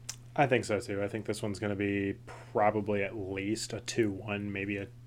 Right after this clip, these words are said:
two two, three two-ish game. So unless he gets amongst the goals, he's probably gonna score you, like, four points.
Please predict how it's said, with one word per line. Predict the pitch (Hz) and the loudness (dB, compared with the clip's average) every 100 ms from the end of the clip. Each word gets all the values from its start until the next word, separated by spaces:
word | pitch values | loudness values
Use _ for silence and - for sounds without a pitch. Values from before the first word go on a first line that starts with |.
| - | -14
two | - - 107 | -6 -2 -2
two, | 101 117 104 104 104 - | -2 -2 0 0 -2 -2
three | 101 101 | -2 -2
two-ish | - 107 107 104 - - | -2 0 0 0 -4 -2
game. | 104 104 110 117 - - - - - - | 0 0 0 -4 -8 -14 -14 -14 -14 -14
So | - - 101 101 101 98 - - - - | -4 0 2 2 -2 -6 -10 -12 -14 -4
unless | - 110 107 107 110 - | 0 2 4 4 4 2
he | - 110 101 | -4 -2 -2
gets | 98 104 98 104 | -4 -6 -4 -4
amongst | 98 98 104 - | -2 -4 -6 -6
the | 98 | -2
goals, | 98 98 113 135 - - - | 0 2 2 0 -4 -8 -6
he's | 98 - | -8 -8
probably | - 98 98 101 | -2 -2 -2 -4
gonna | 101 98 | -4 -4
score | - 98 | -4 -2
you, | 98 | -2
like, | 101 101 | -2 -2
four | - 101 | 0 0
points. | 98 131 101 - - | 2 0 -2 -6 -10